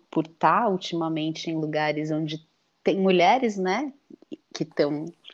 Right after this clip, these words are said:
é, liderando ou convidando os, pra que o espaço, pra que a estrutura aconteça,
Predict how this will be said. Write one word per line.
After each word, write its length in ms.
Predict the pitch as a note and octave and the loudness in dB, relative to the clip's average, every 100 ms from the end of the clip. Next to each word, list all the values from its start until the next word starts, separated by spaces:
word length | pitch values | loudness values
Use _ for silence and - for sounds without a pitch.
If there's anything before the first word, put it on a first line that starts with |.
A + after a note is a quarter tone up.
| _ _ _ _ _ - | _ _ _ _ _ -6
é, 760 | D3+ D3 C#3+ C#3+ C#3 C3+ C3+ C#3 | -4 -2 -2 -2 -4 -4 -6 -4
liderando 1300 | D3 D3 D3 D3 D3+ E3+ F3 E3 D#3 C#3+ C#3 C3 C#3+ _ _ _ - | -2 0 0 4 4 6 6 4 0 0 0 -2 -4 _ _ _ -6
ou 840 | - C#3+ C#3+ C#3 C3+ C3 C3 B2+ B2 _ _ _ _ - - | 2 4 6 4 2 0 -4 -10 -16 _ _ _ _ -14 0
convidando 960 | E3 D#3 D#3+ D#3 D#3 D#3+ E3+ D3 B2+ - _ | 2 2 2 4 6 4 2 0 -4 -8 _
os, 340 | - E3+ - | -4 -4 -4
pra 220 | - - C#3+ | -6 -2 -2
que 160 | - | -2
o 20 | |
espaço, 680 | D3 - - C3+ C#3+ - C3+ | -4 -2 0 0 0 -6 -8
pra 160 | - C#3 | -10 -14
que 260 | - C#3+ | -6 0
a 60 | C3+ | 0
estrutura 560 | C3+ - D3+ - D3+ | 0 -6 -8 -2 -2
aconteça, 1000 | D3 - D3 C#3+ - D3+ E3 - F3 F3 | -2 -2 -6 -4 -2 0 -2 -4 -4 -4